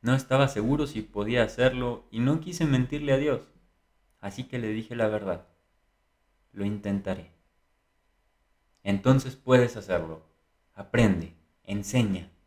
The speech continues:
escucha tu entorno y procúralo". Dios comenzó a desvanecerse. "Espera, una última cosa antes de que te vayas.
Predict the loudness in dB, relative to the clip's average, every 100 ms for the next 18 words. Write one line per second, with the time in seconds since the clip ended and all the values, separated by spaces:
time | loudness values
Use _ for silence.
0 | _ _ _ -6 -4 4 4 4 -2 -2
1 | -2 2 6 6 6 4 2 4 2 2
2 | -4 -16 _ _ _ _ _ _ _ -2
3 | -2 -2 -4 -2 -2 -2 -6 -4 -4 -6
4 | -6 -12 -12 _ _ _ _ _ _ _
5 | _ _ _ _ -12 4 8 8 8 -4
6 | _ _ _ _ _ 10 12 12 12 10
7 | 2 2 0 2 2 2 0 -2 -2 2
8 | 2 2 -4 -14